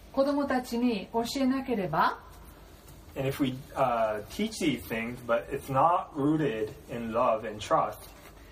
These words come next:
Speaker 1: 不安や不信感を抱いた大人になってしまいます。
Speaker 2: uh, they will be, uh, doubtful and, uh, uncertain and,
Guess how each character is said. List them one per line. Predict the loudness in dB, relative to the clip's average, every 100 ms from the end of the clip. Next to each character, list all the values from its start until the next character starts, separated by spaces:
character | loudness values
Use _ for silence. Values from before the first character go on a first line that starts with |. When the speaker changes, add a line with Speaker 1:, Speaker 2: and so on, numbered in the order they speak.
| -20 -20 -20 -8
Speaker 1:
不 | 2 4
安 | 4 4
や | 4 2 0 -4 -4
不 | -2
信 | 0 0
感 | 2 0 2
を |
抱 | 0 0 0
い |
た | 0 0 0
大 |
人 | -2 -4 -2
に | -2
な | -4
っ |
て | -4 -8
し | -8
ま | -8
い | -8
ま | -10 -12
す。 | -16 -4
Speaker 2:
uh, | 0 0
they | 0 0
will | 2 0 0
be, | -2 0 -2
uh, | 0 2 2 2 -2 -4 -6 -14 -2
doubtful | 4 4 4 -2 2 4 4 2 -2
and, | -2 0 0 -2 -6 -6
uh, | -4 -4 -6 -4
uncertain | -4 -2 2 4 2 -2 -6 -6
and, | -4 -4